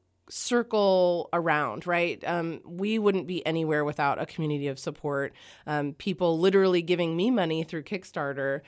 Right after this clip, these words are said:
um, to get going. And so it, it is really important to me to make sure that we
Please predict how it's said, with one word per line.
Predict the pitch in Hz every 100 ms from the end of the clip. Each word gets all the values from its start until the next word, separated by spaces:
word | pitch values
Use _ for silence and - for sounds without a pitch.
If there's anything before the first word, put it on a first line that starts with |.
| - - -
um, | 156 165 156 151 139
to | -
get | 175 147 165
going. | 160 160 151
And | 147 151
so | - 151 147
it, | 131 175 - -
it | 190
is | 202 196
really | 190 170
important | 160 160 139 -
to | 170
me | 147
to |
make | 147 147
sure | - 147 139
that | 131 117 - -
we | 160 165 151 147 147